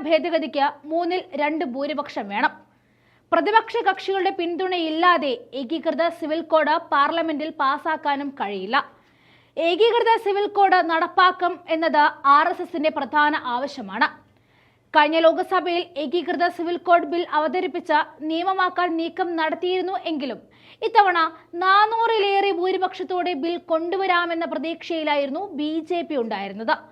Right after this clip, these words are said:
നാനൂറ് സീറ്റ് ലക്ഷ്യമിട്ട് മോദിയുടെ നേതൃത്വത്തിൽ പ്രചാരണത്തിനിറങ്ങിയ എൻ ഡി എക്ക് മുന്നൂറ് സീറ്റ് പോലും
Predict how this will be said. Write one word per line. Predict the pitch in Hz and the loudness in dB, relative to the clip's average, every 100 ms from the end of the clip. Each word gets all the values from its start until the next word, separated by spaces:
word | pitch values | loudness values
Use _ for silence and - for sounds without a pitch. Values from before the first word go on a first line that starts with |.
| _ _ _ | _ _ _
നാനൂറ് | 302 349 392 440 466 466 | 2 6 6 6 2 2
സീറ്റ് | 427 403 392 | 2 0 2
ലക്ഷ്യമിട്ട് | 349 - 392 359 269 311 - 277 | 0 -2 -4 -4 0 0 0 -2
മോദിയുടെ | 294 330 349 359 370 330 | 2 2 2 -2 -2 -4
നേതൃത്വത്തിൽ | 320 339 330 277 311 311 | -2 -4 -4 -6 -6 -4
പ്രചാരണത്തിനിറങ്ങിയ | 294 269 320 311 311 311 302 302 294 302 302 262 | -6 -2 0 0 -2 -6 -6 -4 -4 -4 -6 -8
എൻ | 285 302 | -8 -4
ഡി | 320 269 | -4 -6
എക്ക് | 226 - - _ _ - | -8 -12 -16 _ _ -8
മുന്നൂറ് | 262 311 349 381 392 | -4 -2 0 0 0
സീറ്റ് | 359 311 277 | -2 -2 0
പോലും | 311 330 | 0 0